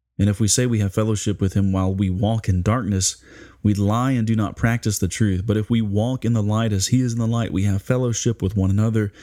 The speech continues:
and the blood of Jesus, his son, cleanses us from all sin. Do we really have faith? Do we really have faith like Abraham to walk, to walk with Jesus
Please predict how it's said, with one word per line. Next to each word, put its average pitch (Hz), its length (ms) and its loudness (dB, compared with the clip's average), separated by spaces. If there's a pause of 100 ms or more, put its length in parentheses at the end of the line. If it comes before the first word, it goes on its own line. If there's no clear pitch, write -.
(360)
and 95 120 2
the 90 60 2
blood 101 340 0
of 92 100 -4
Jesus, 101 380 0
his 90 140 0
son, 92 220 2
cleanses 90 440 0
us 85 120 -2
from 92 200 -2
all 87 120 -2
sin. 82 460 -4 (3500)
Do 101 120 0
we 98 100 2
really 110 240 0
have 95 180 0
faith? - 460 -6 (1700)
Do - 60 -20
we 98 100 0
really 104 240 0
have 95 180 0
faith 92 260 -2
like 87 220 -2
Abraham 85 560 -2
to - 100 -2
walk, 92 540 -2 (1500)
to - 80 -4
walk 95 380 0
with 95 140 0
Jesus 95 540 -4